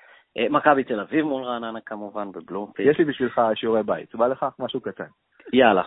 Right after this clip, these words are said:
Speaker 2: כן? אה, אה, ת-, תלך ותבדוק כמה פעמים במהלך, אה, העונה.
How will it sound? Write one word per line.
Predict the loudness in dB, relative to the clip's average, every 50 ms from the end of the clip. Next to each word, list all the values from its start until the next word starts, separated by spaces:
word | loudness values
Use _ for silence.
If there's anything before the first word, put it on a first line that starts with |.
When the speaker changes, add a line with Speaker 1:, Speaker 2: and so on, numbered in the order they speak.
| -2
Speaker 2:
כן? | -4 -2 -2 -2 -4 -6 _ _ _ -20 -20 -20 _ _ _ _ _ _ -20 -20 -20 -20 _ _ _ _ _ -10
אה, | -10 -8 -4 0
אה, | 0 0 0
ת-, | -2 -6 -10 -10 _
תלך | -2 -2 -2 0 -2
ותבדוק | -2 -6 -6 -10 -6 -2 -2 -2 -2 -2 _ _ 0
כמה | 0 0 0 0 -4
פעמים | -4 -4 -4 -4 -4 -6 -10 -10 -12 -14 -16 _ _ _ _ _ _ _ _ -10
במהלך, | -8 -6 -2 -2 0 0 0 -2 -2 -6 -4
אה, | -2 -2 0 -2
העונה. | -2 -4 -4 -4 0 0 0